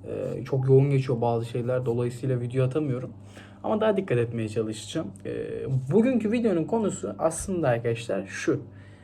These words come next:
Antrenmanda oynadığınız gibi veya, e, maçtan başka zamanlar içerisinde sadece antrenman değil, halı sahada olabilir, arkadaşlarınızla oynadığınız zaman olabilir, kulüp antrenmanı olabilir, okul takım antrenmanı olabilir vesaire vesaire.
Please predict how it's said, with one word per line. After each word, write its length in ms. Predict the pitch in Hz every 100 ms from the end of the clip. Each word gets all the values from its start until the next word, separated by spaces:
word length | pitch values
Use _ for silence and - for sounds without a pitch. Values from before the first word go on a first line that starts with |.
| - - - -
Antrenmanda 880 | 160 196 190 262 254 247 190 127 131
oynadığınız 600 | 151 165 175 185 190 175
gibi 300 | 139 120 127 131
veya, 460 | 127 131 127 -
e, 80 | - 113 107 113 117 123 120 123 - 117 - - 120
maçtan 640 | 120 139 - - 185 170 131
başka 300 | 131 - 160
zamanlar 480 | 143 127 127 127
içerisinde 480 | 113 117 110 110 117
sadece 300 | 107 131 131
antrenman 500 | 131 127 127 127 127
değil, 100 | 120
halı 200 | 120 123
sahada 300 | 127 113 107
olabilir, 280 | 98 95 107
arkadaşlarınızla 680 | 113 113 123 113 123 117 120
oynadığınız 340 | 117 120 117
zaman 300 | 117 110 110
olabilir, 320 | 131 107 127
kulüp 260 | - 127 127
antrenmanı 480 | 117 110 101 98 98
olabilir, 280 | 98 113 135
okul 240 | 131 135
takım 240 | 123 117
antrenmanı 540 | 107 104 110 110 110 110
olabilir 300 | 113 170 220
vesaire 360 | 208 170 208
vesaire. 320 | 196 143 113